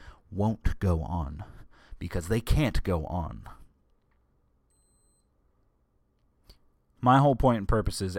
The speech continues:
Anthony Del Colo, at least, seems to be a guy pretty passionate of not wanting to settle because the state went through something like this before back in two thousand four. It, it was a hostage situation.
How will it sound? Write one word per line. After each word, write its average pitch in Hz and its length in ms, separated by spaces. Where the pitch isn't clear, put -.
Anthony 117 440
Del 95 280
Colo, 92 580
at 98 220
least, 90 360
seems 214 340
to 190 60
be 165 120
a 151 40
guy 127 200
pretty 151 240
passionate 120 560
of 95 460
not 104 360
wanting 113 340
to 92 100
settle 80 640
because 92 600
the 101 140
state 135 340
went 127 260
through 110 180
something 95 360
like 87 200
this 90 160
before 95 340
back 95 240
in 90 80
two 92 160
thousand 87 360
four. 87 340
It, 90 260
it 95 200
was 87 140
a 80 60
hostage 117 420
situation. 120 680